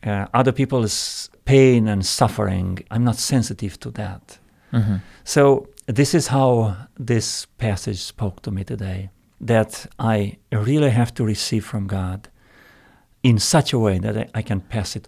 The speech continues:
Speaker 1: on to someone else. I should behave like a forgiven servant who has a forgiving attitude.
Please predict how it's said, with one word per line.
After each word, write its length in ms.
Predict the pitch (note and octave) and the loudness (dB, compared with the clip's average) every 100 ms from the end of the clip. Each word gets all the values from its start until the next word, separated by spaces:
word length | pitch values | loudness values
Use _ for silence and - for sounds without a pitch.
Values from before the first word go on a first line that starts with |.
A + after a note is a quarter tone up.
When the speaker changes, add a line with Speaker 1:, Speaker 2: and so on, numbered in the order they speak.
| - | -8
Speaker 1:
on 260 | F2+ F2 E2+ | -6 -6 -6
to 80 | |
someone 380 | - - F2+ - | -10 -8 -8 -8
else. 480 | A2 A2+ - - - _ _ _ - - - | -12 -14 -18 -20 -20 _ _ _ -20 -20 -4
I 120 | A#2+ A#2 | 2 2
should 240 | - A2 | 2 0
behave 460 | A2 - G#2+ G#2 G2+ | 2 4 4 2 -2
like 280 | G#2 F#2+ G2 | -4 -6 -6
a 180 | F2+ - - - | -8 -8 -18 -20
forgiven 840 | - - A2 G2 B2 F2+ F2 F2+ G#2 _ _ - | -10 -6 -6 -2 -2 -2 -4 -6 -12 _ _ -12
servant 640 | - A#2+ F#2+ F2 G#2 - - _ _ _ - | -4 -2 -2 -4 -8 -10 -16 _ _ _ -4
who 160 | B2 | 0
has 240 | G#2 G#2 G#2 | 2 2 -2
a 60 | |
forgiving 920 | F#2 G#2+ F#2+ G#2+ F2+ F2+ F#2+ F2+ F2 - | -6 -6 -4 -4 -4 -4 -4 -4 -8 -8
attitude. 640 | - E2 C#3+ - A#2+ G#2 | -8 -8 -8 -14 -14 -16